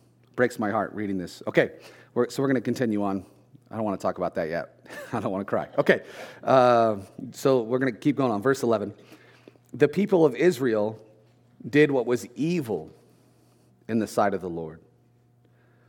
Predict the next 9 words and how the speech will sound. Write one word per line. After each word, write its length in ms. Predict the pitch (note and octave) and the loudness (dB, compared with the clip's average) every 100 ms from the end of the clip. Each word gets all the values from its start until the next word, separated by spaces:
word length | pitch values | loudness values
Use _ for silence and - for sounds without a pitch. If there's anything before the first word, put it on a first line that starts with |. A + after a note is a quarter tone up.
| _ _ _ _ | _ _ _ _
and 160 | A2+ A#2 | -4 -4
served 460 | - C3 C3 C3 - | 0 2 2 0 -4
the 100 | A2+ | -2
Baals, 680 | G#2+ G#2+ A2 G2+ - - _ _ | 0 0 0 -4 -10 -20 _ _
and 140 | G2 A2+ | -6 0
they 80 | B2+ | 2
abandoned 500 | A#2 C3 E3 F3 D3 | 2 2 2 2 0
the 60 | |
Lord 440 | A2+ G#2 G2 G#2 | -2 -2 -4 -4